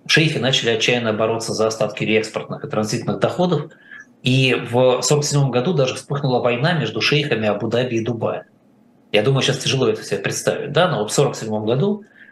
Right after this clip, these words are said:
ка-, образуется Израиль, да, а параллельно идет война между двумя эмиратами Объединенных Арабских Эмиратов. Войну, кстати говоря, смогли остановить у-, только британцы, несколько обескураженные, потому что по соглашению они обязаны были защищать всю территорию,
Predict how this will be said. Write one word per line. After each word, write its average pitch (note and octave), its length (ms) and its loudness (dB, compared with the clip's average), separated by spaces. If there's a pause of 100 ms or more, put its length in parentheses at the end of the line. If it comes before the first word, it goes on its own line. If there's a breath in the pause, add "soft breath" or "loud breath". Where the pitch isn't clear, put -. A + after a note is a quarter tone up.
(280 loud breath)
ка-, - 120 2
образуется B2 800 2
Израиль, F3 440 2
да, B2+ 160 4
а G#2+ 40 -2
параллельно C3 560 0
идет C3 220 -4
война B2+ 380 2
между A2 260 -4
двумя A2+ 320 0
эмиратами A2 480 0
Объединенных G#2+ 460 -4
Арабских - 360 -2
Эмиратов. G#2+ 420 -2 (680)
Войну, C#3 300 4
кстати D#3 260 0
говоря, A#2+ 180 2
смогли A#2+ 300 2
остановить C3+ 460 0
у-, A#2 200 -4
только C3 220 0
британцы, A#2+ 640 -2 (380 soft breath)
несколько C3+ 340 2
обескураженные, C#3 760 0
потому A#2+ 140 -4
что - 120 -4
по C#3 60 -2
соглашению A#2+ 600 2
они A2 120 -2
обязаны A2 380 0
были G#2+ 140 -4
защищать A2+ 480 0
всю F#3 160 -2
территорию, - 600 -2